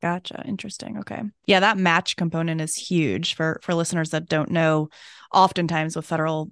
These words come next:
funds, there's a local match required, and oftentimes that's, like, twenty-five percent, which, you know, for a small community is a huge lift. So being able to utilize these match funds, I know, has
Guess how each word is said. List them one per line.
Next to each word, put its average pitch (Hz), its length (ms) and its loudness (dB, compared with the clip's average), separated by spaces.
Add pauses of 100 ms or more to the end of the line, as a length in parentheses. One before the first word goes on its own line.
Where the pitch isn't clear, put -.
(140)
funds, 170 480 4
there's 160 260 -2
a 156 280 -2 (200)
local 185 320 2
match 175 240 2
required, 156 480 0
and 151 100 -2
oftentimes 156 400 -4
that's, 143 160 -6
like, 120 140 -6
twenty-five - 420 -2
percent, 147 400 -2
which, - 380 -2 (100)
you 285 100 2
know, 220 140 4
for 156 220 0
a 151 100 0 (380)
small 185 320 0
community 156 560 0
is 147 320 -6 (400)
a 175 60 -4
huge 214 440 0
lift. - 560 -4
So 156 300 2
being 170 480 2
able 151 520 -2 (440)
to - 120 -4
utilize 160 360 2
these 156 200 -2
match 147 300 -2
funds, 151 380 -2
I 156 80 0
know, 151 180 0
has 170 340 0